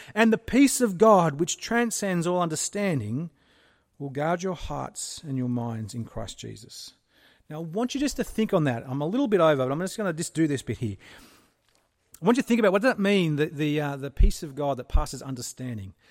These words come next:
I want to draw a distinction between that, which Paul is talking about, and that manufactured feeling inside you, that kind of peace feeling that people talk about when they're trying to justify either a rash or a selfish decision or poor behaviour.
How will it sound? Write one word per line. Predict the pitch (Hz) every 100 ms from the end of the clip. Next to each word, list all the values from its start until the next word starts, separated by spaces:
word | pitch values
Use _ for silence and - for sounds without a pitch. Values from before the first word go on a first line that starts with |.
| _ _ _ _ -
I |
want | 196
to | 254
draw | 208
a | 226
distinction | 180 - 226 -
between | 175 - 175 160 131
that, | 170 131 -
which | - 147
Paul | - 170 160
is |
talking | - 135 117
about, | 120 110 110 -
and | 156
that | 165 165
manufactured | 156 185 233 220 196 185 - 139
feeling | - 165 160 139
inside | 131 - 160 165 165
you, | 117 101 107 156 _ _ - _ -
that | 160
kind | - 196 180
of | -
peace | - 214 214
feeling | - 180 160 147
that | 143 -
people | 165 139
talk | - 160 139
about | 113 104 127
when | 147
they're | 147
trying | - 196 208
to | 160
justify | 123 170 - 151 - 101 92 135 185 _ _ _ _
either | - 156 151
a | 139
rash | 156 247 - -
or | 156
a | 139
selfish | - 165 - 147
decision | - 127 156 143 92 139 - _ _ _ _ _ _ _
or | 139
poor | - 151
behaviour. | 127 101 101 104